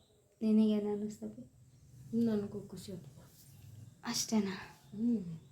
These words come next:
Speaker 2: ಖುಷಿ ಆಯ್ತು.
Speaker 1: ಈಗ ಅವರು ಅಲ್ಲಿಂದ ನಮ್ಮನ್ನ ಹುಡ್ಕೊಂಡ್ ಬಂದಿದ್ರಲ್ಲ, ನಿನಗೇನ್ ಅನ್ನಿಸ್ತು? ಈ ತರ ಹಿಂಗೆಲ್ಲ ಬರ್ತಾರೆ,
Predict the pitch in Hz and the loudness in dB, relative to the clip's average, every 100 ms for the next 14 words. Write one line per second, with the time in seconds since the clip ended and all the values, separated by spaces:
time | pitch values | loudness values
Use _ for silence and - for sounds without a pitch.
0 | - - - 240 165 - 190 - - - | -20 -16 -12 -10 -10 -14 -20 -20 -20 -20
1 | - - - - - _ _ - _ - | -18 -16 -16 -16 -20 _ _ -20 _ -8
2 | 220 220 220 220 220 220 226 240 214 208 | 4 8 10 10 10 10 10 10 10 10
3 | 220 226 233 226 233 226 220 220 202 196 | 12 12 12 12 10 10 10 10 8 6
4 | 214 214 202 196 196 190 196 185 190 196 | 6 8 6 4 4 4 6 6 6 4
5 | 190 190 - - - - 208 208 202 208 | 0 -6 -12 -20 -14 -2 2 4 4 4
6 | 208 185 180 185 - 185 - - 208 208 | 4 2 0 -4 -6 -8 -8 -4 -2 2
7 | 202 208 202 208 208 202 190 208 202 185 | 6 8 8 8 8 8 8 8 8 6
8 | 170 202 196 202 196 | 4 4 6 6 6